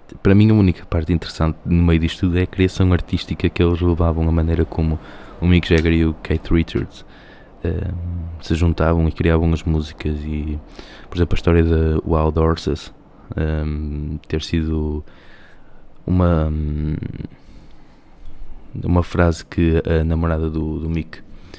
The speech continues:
disse quando acordou do coma, eh, que cavalos selvagens não a conseguiram arrastar. Eh, nessa altura a namorada do Mick era a Marianne.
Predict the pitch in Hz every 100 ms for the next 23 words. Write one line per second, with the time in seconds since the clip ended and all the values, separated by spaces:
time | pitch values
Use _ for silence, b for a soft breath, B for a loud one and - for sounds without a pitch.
0 | B B B 85 87 - - 80 80 -
1 | 76 82 80 78 - 85 87 - - -
2 | - - - - - - - - - -
3 | - - 82 78 80 78 - - 85 80
4 | 80 - 82 80 78 78 78 73 - -
5 | 87 80 78 78 76 85 - 80 78 78
6 | 76 80 - 78 85 - - - - -
7 | - - - - - - - - - -
8 | - - - - - - - - - B
9 | B B B B B B B B B B
10 | - - - 82 80 76 76 76 - 82
11 | 82 82 78 80 76 76 - 87 82 78
12 | 78 78 - 80 80 80 82 78 78 85